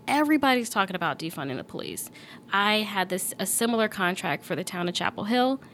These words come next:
and I also had a similar contract for the city of Charlotte C M P D,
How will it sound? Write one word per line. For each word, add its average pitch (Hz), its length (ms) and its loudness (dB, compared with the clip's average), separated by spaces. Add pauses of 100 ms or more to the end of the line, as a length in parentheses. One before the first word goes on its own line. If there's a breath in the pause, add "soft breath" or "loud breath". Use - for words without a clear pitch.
(220 loud breath)
and 196 140 4
I - 40 6
also 185 300 2
had 196 140 -2
a 185 40 -4
similar 175 360 0
contract 160 500 -2
for 175 140 -4
the 147 120 -4
city 151 280 -2
of 175 60 -2
Charlotte 170 320 -2
C 170 180 -4
M 160 80 -2
P 151 160 -6
D, 208 400 2